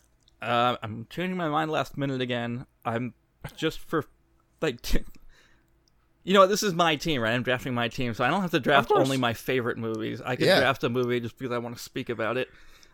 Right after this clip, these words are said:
Speaker 1: Um,
Speaker 2: <laughs> Mm-hmm.
Speaker 1: and I think this is a worthy entry to talk about. I am going with Godzilla Raids Again.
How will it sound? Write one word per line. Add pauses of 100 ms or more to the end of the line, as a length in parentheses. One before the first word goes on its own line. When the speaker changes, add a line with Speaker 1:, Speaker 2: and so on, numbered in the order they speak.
Speaker 1:
Um,
Speaker 2:
<laughs>
Mm-hmm.
Speaker 1:
and
I
think (200)
this
is
a
worthy (520)
entry (160)
to
talk
about. (340)
I
am
going
with
Godzilla
Raids
Again.